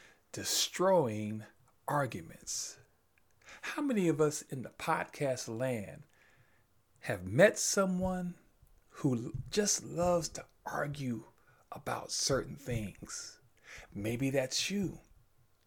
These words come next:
or maybe you know someone of this ilk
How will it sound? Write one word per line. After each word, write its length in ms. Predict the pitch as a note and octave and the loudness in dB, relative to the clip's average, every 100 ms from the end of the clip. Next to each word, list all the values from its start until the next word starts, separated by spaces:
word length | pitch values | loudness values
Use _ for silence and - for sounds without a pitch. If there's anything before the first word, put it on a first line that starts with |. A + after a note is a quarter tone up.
| - | -10
or 100 | A2 | -6
maybe 320 | G#2+ B2+ C3+ | -2 -2 0
you 260 | B2+ A#2+ C3 | 0 2 2
know 340 | C3 G3 B3+ - | 2 0 -2 -2
someone 560 | - A2+ G#2 G2+ - - _ - - - - | -2 -2 -4 -6 -10 -16 _ -20 -20 -20 -4
of 160 | A2+ A2 | -4 -2
this 260 | A#2+ - - | -2 -2 -2
ilk 420 | C3+ G#2 - - | 0 0 -4 -12